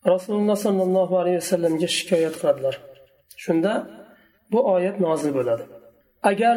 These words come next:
shu oyat shu ikki qiz xususida nozil bo'lgan bo'lsa, aniq nozil bo'lganligi bilinsa, bu ikki qiz aniq kiradi hukmga.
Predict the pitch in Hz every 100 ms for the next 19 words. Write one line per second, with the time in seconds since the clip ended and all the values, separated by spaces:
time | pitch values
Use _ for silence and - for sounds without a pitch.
0 | 240 233 - - _ _ - - 277 254
1 | 185 185 214 - - - - _ _ _
2 | _ - - 320 202 - 240 - 233 202
3 | - - - - - _ - - 220 208
4 | 226 202 196 190 190 185 170 175 180 170
5 | 160 156 - 165 180 175 185 - - -
6 | - 165 160 175 156 160 160 156 151 151
7 | 160 190 190 190 233 277 - - - _
8 | - 240 233 - 240 226 - 196 196 196
9 | 175 147 131 - - - 139 127